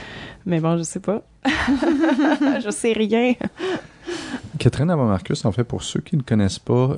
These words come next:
Speaker 2: euh, vient, elle, elle également, d'un, d'un parcours non typique en danse, en fait. On parlait un peu d'elle puisqu'elle n'est pas là. Euh, donc, euh, elle, elle a pas fait les études traditionnelles en danse. Elle a dansé beaucoup. Maintenant, elle fait son doctorat en danse. Euh,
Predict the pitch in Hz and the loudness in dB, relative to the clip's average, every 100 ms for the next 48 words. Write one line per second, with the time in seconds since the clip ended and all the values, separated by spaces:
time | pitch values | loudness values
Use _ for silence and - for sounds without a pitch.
0 | - 95 92 90 90 92 92 107 117 - | -2 0 4 4 4 2 2 2 0 2
1 | 120 123 - 120 123 113 101 95 101 113 | 2 2 2 2 2 4 4 4 4 4
2 | 101 98 90 92 92 90 90 - 110 95 | 4 4 4 2 2 2 0 0 0 4
3 | 107 101 95 - - 110 - 92 90 101 | 4 2 0 -6 -2 -2 2 2 4 2
4 | 139 - 98 - - 131 - - - - | 0 0 -2 -2 -4 -4 -8 -20 -20 -4
5 | 113 104 101 101 104 98 107 - - 98 | 0 2 2 4 4 4 2 0 0 0
6 | 87 104 147 - 175 175 147 - 98 98 | 2 0 0 -2 -12 -16 -4 2 4 4
7 | 95 92 95 95 120 101 107 - 95 90 | 4 4 2 0 2 2 2 2 2 2
8 | 85 - 87 - - 107 104 - 123 - | 0 0 -2 -2 0 2 2 2 0 2
9 | 120 101 - - - - 113 98 - 101 | 0 2 0 -2 -6 0 0 0 0 0
10 | 104 98 92 98 101 - 98 92 95 95 | 2 0 2 2 2 2 2 2 2 2
11 | - 95 95 - 110 107 101 92 - 107 | 2 0 -2 0 2 2 4 0 2 2
12 | 98 - 101 98 101 - - - - 95 | 2 0 2 2 0 -8 -20 -18 0 2
13 | 90 95 - 107 113 101 92 107 135 120 | 2 0 2 2 4 2 2 2 2 0
14 | - - - - - - 101 101 98 98 | -4 -16 -20 -18 -18 -2 2 4 4 4
15 | 98 | 4